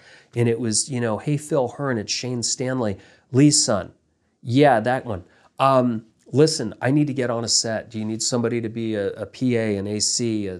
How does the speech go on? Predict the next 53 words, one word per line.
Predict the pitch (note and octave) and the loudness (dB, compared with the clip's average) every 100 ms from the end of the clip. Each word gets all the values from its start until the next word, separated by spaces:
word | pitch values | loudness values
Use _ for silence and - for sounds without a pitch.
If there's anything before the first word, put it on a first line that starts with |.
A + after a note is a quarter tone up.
| - | -6
a | - | 0
second? | - B2 - G#2 - | 2 0 -2 -10 -8
You | A2+ | -8
know, | G2+ F#2+ | -6 -6
what | G2+ C3 | -2 -4
can | - C3 | -4 -6
I | A#2 | -4
do | G#2+ A2 G#2+ | -4 -6 -6
to | |
get | G2+ G2+ | -6 -8
on | G2 | -6
a | F#2 | -2
set?" | - G#2+ - _ _ _ | 0 -2 -4 _ _ _
Phil | - C#3 D#3+ | 0 4 4
would | D#3+ | 2
call | - D3 | -4 -4
back | C#3 C3 - | -2 -4 -4
sometimes | - C#3 - C#3+ D3 | -8 -8 -6 -4 -4
and | C3 | -4
say, | - C3 | -4 -6
"Yeah, | B2+ D3+ C#3+ | -2 2 2
if | G#2+ | 0
you | B2+ | -4
wanna | C3+ C3 | -4 -4
come | C3 C3 B2+ | -4 -4 -2
work | C3 C3 | -2 -2
on | A#2+ A#2 | -4 -2
Saturday, | - A#2+ B2 C3 C3 | 0 0 0 -2 -2
we're | A#2 | -4
doing | G#2 A#2+ B2 | -4 -6 -6
a | |
show | G#2+ - C3+ | -6 -2 -2
with | C3+ A#2 | -2 -4
Richard | A2 A#2 A#2+ A2 | -4 -4 -6 -10
Crenna. | - B2+ C3 C#3 C#3+ - - _ - | -6 0 2 2 -2 -10 -20 _ -2
Come | D3 C#3+ | 2 4
on | C3+ C3 | 2 2
out, | B2 B2 | 0 -2
bring | G#2+ A2+ | -2 0
your | B2 B2 | 0 0
own | A#2 | 0
lunch. | A#2 A2+ F2 - - _ - | 0 -2 -4 -10 -12 _ 2
I'll, | A#2 A#2+ A#2+ | 4 4 2
I'll | A#2 | 0
get | B2 A#2+ | 0 -2
you | B2+ | -2
on | A2+ | -2
the | G2+ | -2
set. | - A2+ E2 - | 0 0 -2 -6
You | G2 | -6
ain't | F#2+ | -6
getting | G#2 A#2+ | -8 -8
paid." | - G2+ E2 | -6 -6 -8